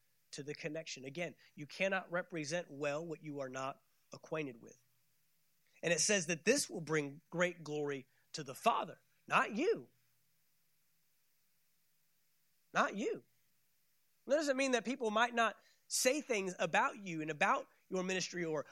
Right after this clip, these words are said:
appreciate you or thank you, but at the end of the day, it's about all glory goes to him. And everything I'm doing is 'cause I'm representing another. And I hope that in the midst of what I'm doing, you have seen the Father.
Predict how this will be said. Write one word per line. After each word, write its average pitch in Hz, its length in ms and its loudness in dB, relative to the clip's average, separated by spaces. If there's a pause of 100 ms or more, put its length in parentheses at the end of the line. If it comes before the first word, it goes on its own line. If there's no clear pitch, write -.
appreciate 240 540 -2
you 185 180 -2
or 151 60 -2
thank 247 340 0
you, 175 80 -6 (160)
but 202 100 2
at 180 80 -2
the 208 100 4
end 285 100 6
of 208 60 -2
the 170 80 -4
day, 220 340 0
it's 208 180 0
about 175 400 4 (840)
all 170 220 4
glory 160 320 -2
goes 143 240 -4
to 135 80 -10
him. - 180 -10 (1900)
And 135 100 -8
everything 190 440 4
I'm 196 180 4
doing 226 240 2
is 165 100 -2
'cause 151 140 -4
I'm 151 140 0
representing 143 540 -2
another. 120 280 -10 (580)
And 160 140 0
I 156 80 4
hope 180 300 0
that 156 240 2
in 175 140 -2
the 147 100 -2
midst 175 400 -2
of 139 140 -4
what 180 220 4
I'm 165 260 2
doing, 202 380 0 (260)
you 156 120 -6
have 139 140 -4
seen 147 240 -2
the 127 60 -12
Father. 127 340 -14